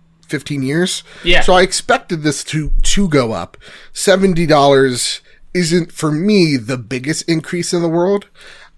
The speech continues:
Speaker 1: Um, but I do understand where you're coming from as well, where it's just like, yeah, but it's, it's, it's seventy dollars to get you in nowadays,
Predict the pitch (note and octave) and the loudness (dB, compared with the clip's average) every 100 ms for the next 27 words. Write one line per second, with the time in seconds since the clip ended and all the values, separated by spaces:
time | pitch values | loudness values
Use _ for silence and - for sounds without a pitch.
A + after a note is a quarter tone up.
0 | - B2+ B2+ B2 A#2+ A#2 _ - _ _ | -4 -2 -2 -4 -8 -14 _ -20 _ _
1 | - E3+ - D#3+ D#3+ C3+ F#3 G3 F#3 E3 | -12 -6 0 2 2 -2 -2 0 2 0
2 | - - D#3 D#3 D#3 C#3 C3+ C3 B2 F#3+ | -2 -2 0 0 -2 -4 -6 -4 -2 -2
3 | F#3 D#3 C#3+ B2 C3+ B2 A2 A#2 D3 D3+ | -2 -4 -4 -6 -6 -6 -8 -4 -2 -2
4 | B2 A#2+ A#2 - B2 C3 B2+ - - _ | -2 -6 -6 -10 -8 -6 -6 -8 -18 _
5 | _ _ _ _ _ C#3+ C#3+ F3+ G3 F3 | _ _ _ _ _ -20 -2 2 4 4
6 | D3 B2+ D3+ C#3 _ - D#3+ D#3+ - - | 2 2 0 0 _ -4 -2 -2 -6 -4
7 | D#3 - - _ _ _ - _ C#3+ E3 | -4 -6 -14 _ _ _ -20 _ 0 2
8 | - A3+ B3+ A#3+ F#3 F3+ D#3+ D#3+ C#3+ C3 | 4 2 2 0 0 0 0 -2 -6 -6
9 | A#2+ - G#2 G2 F2+ F2 C#2+ C2 C#2+ - | -6 -6 -10 -8 -10 -10 -10 -12 -16 -18
10 | - - - | -14 -12 -12